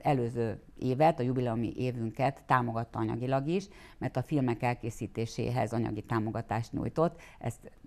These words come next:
nélkülük nem tudtuk volna megvalósítani, mert minden rendezvényünkre jött ez, akkor ez a régi tanítványunk, aki, ö, aki végül is ezt a filmet elkészítette.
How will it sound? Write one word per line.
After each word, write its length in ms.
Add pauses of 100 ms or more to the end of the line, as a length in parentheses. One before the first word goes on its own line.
nélkülük 420
nem 160
tudtuk 300
volna 220
megvalósítani, 920 (800)
mert 200
minden 240
rendezvényünkre 1120
jött 260
ez, 100
akkor 360 (140)
ez 160
a 200
régi 220
tanítványunk, 580
aki, 340 (320)
ö, 260 (340)
aki 240
végül 220
is 140
ezt 160
a 40
filmet 360
elkészítette. 960